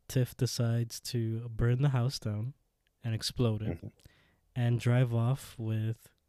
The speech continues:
Speaker 1: Glenn, the doll of this, from the seat of Chucky, and Tiffany Va-, um, Jennifer
Speaker 2: Jennifer Tilly
Speaker 1: Tilly in the
Speaker 2: doll
Speaker 1: Bride of
Speaker 2: version.
Speaker 1: Chocolate, Bride of Chucky doll. Bride of
Speaker 2: <laughs> The
Speaker 1: Chocolate.
Speaker 2: Bride of Chocolate.
Speaker 1: <laughs> Bride of Chucky doll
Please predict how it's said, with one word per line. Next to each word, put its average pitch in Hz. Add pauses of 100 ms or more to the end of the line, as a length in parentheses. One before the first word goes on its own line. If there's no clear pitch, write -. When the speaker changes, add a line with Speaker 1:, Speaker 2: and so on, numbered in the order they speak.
(280)
Speaker 1:
Glenn, 123 (1800)
the 117
doll 123 (340)
of 117
this, 120
from 123
the 127
seat 135
of 147
Chucky, 143 (840)
and 123 (920)
Tiffany -
Va-, 127
um, 110 (500)
Jennifer 120
Speaker 2:
Jennifer 135
Tilly 131
Speaker 1:
Tilly 127 (140)
in 131
the 117
Speaker 2:
doll 90
Speaker 1:
Bride 117
of 131
Speaker 2:
version. -
Speaker 1:
Chocolate, 117 (420)
Bride 123
of 127
Chucky 131
doll. 104 (460)
Bride 98
of 95
Speaker 2:
<laughs> -
The 107
Speaker 1:
Chocolate. 95
Speaker 2:
Bride 76
of 78
Chocolate. 82
Speaker 1:
<laughs> -
Bride 117
of 123
Chucky 139
doll 107